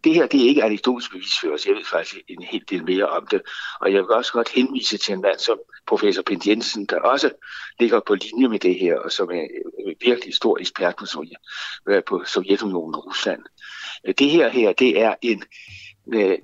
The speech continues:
det her, det er i høj grad et spørgsmål om, at vi, at vi står over for en, øh, et ældre samfund, øh, altså en ældre del af samfundet, som er vokset op i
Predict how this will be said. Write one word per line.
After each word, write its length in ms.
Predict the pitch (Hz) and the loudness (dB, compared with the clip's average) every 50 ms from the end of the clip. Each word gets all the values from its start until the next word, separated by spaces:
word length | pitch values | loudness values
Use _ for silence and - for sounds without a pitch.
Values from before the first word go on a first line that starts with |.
| - - - 95 | -6 -8 -6 0
det 100 | 135 143 | 0 0
her, 180 | 143 151 123 110 | 4 4 2 2
det 260 | - - 131 101 101 | 4 2 2 4 4
er 60 | 107 - - - _ _ _ | 4 2 0 -6 _ _ _
i 160 | - 123 110 - - _ _ - | -8 -8 -8 -8 -10 _ _ -6
høj 220 | - - 170 175 - | 0 0 0 0 0
grad 360 | - - 131 117 101 101 90 | -4 -2 0 2 2 2 0
et 80 | - - | -2 -6
spørgsmål 520 | - - 120 110 - - - 120 101 - | -2 0 0 0 0 -2 -4 -2 0 0
om, 200 | 98 101 - - - - - - - - | 0 0 -2 -4 -12 -16 -16 -16 -14 -8
at 160 | - 95 - - | -6 -4 -2 0
vi, 220 | 117 104 - - _ | 0 0 -2 -4 _
at 140 | 110 107 - - - - | -2 -2 -2 -2 -8 -12
vi 120 | 98 92 - - _ _ _ _ _ | -12 -12 -14 -16 _ _ _ _ _
står 280 | - - - 135 110 - | -4 0 2 2 2 2
over 280 | - 107 98 80 95 101 | 0 -2 -2 -2 -2 -6
for 300 | - - 110 92 - - _ _ _ _ _ _ _ _ _ _ _ _ _ _ - - - - | -4 -4 -4 -4 -4 -6 _ _ _ _ _ _ _ _ _ _ _ _ _ _ -20 -20 -4 -2
en, 280 | 95 92 90 87 85 82 | -2 -2 -2 -4 -4 -4
øh, 100 | 90 87 - - _ - - - - - - - | -4 -4 -6 -8 _ -20 -20 -20 -18 -16 -4 -4
et 140 | 110 104 | -2 0
ældre 340 | - 131 147 165 180 170 160 | 2 2 2 2 2 0 0
samfund, 560 | - - 123 123 135 - - 147 127 - - - - - | 2 0 0 0 -2 0 0 0 0 0 -2 -10 -12 -4
øh, 200 | - 92 98 82 | -2 0 2 2
altså 160 | 87 - - | 0 0 -4
en 60 | 98 90 | -2 0
ældre 240 | 117 147 139 139 | 0 0 0 0
del 160 | 135 135 120 98 | 0 0 0 -2
af 60 | 104 | -2
samfundet, 540 | - 110 107 123 - - 127 110 - - - | -4 -6 -6 -6 -4 -4 -4 -4 -4 -4 -4
som 260 | - 107 101 95 - _ - - - - - - | -2 -2 -2 -2 -4 _ -20 -20 -20 -20 -10 -4
er 80 | - 101 95 | -4 0 2
vokset 360 | - - - - - 104 - | 2 0 0 -2 -6 -2 0
op 220 | 117 139 139 - | 0 0 0 -2
i 200 | - - 110 110 | -6 -10 -10 -12